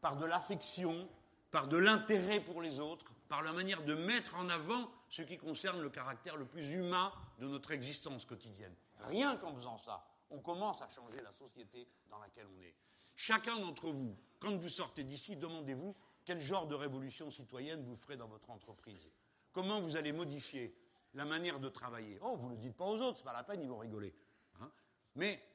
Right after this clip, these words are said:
réfléchissez-y, et vous verrez tout d'un coup, qu'en vous sentant responsable du monde, en oubliant les maîtres qui le dominent et leurs raisons absurdes, alors vous regardez la vie et tout autour de vous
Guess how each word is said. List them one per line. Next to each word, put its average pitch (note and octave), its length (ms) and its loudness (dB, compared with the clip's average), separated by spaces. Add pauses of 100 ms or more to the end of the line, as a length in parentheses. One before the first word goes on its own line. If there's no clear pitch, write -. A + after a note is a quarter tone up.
(100)
réfléchissez-y, C#3+ 880 0
et D#3+ 80 2
vous F3+ 160 2
verrez E3+ 280 4
tout A3 120 2
d'un F3 200 6
coup, B2+ 280 0 (440)
qu'en F3 140 8
vous G3 140 4
sentant F#3 420 6
responsable D3+ 600 2
du A#2+ 120 4
monde, G#2 360 0 (560)
en F3 160 4
oubliant G3 360 6
les D#3+ 120 6
maîtres E3 320 4
qui C3+ 140 -4
le B2 120 2
dominent C#3 460 0
et C#3 80 0
leurs B2+ 220 0
raisons A#2 280 -4
absurdes, G#2 560 -6 (280)
alors D3+ 220 6
vous C3+ 140 2
regardez B2+ 420 2
la A2+ 120 2
vie C#3 320 -6
et G#2+ 100 -8
tout F#3+ 340 -2
autour B2 260 -8
de A2+ 100 -4
vous A#2 220 -8